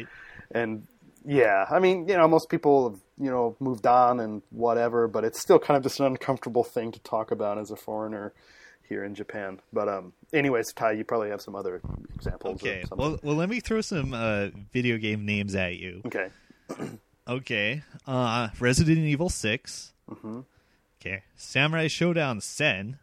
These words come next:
Speaker 2: Uh-huh.
Speaker 1: And Spartacus Legends.
Speaker 2: Okay, is that like a
Speaker 1: Those
Speaker 2: mobile game?
Speaker 1: Uh,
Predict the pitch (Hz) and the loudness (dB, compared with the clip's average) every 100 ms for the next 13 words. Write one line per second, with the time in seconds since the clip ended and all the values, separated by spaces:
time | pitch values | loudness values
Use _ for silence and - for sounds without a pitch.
0 | - 110 - 98 - _ _ _ _ _ | -8 -8 -6 -12 -14 _ _ _ _ _
1 | _ - 98 95 92 90 92 95 98 - | _ -8 -4 -4 -4 -8 -8 -8 -10 -8
2 | - - - 202 214 - 202 - 123 113 | -8 -8 -2 0 0 -2 -2 -2 -2 2
3 | 113 87 87 95 - - - _ _ _ | 2 0 -10 -12 -14 -14 -16 _ _ _
4 | _ - - - 95 - - 120 240 165 | _ -20 -14 -10 -10 -12 -4 0 4 6
5 | 135 143 160 196 214 269 247 _ _ _ | 8 8 8 6 4 -2 -6 _ _ _
6 | _ _ - 160 | _ _ 2 4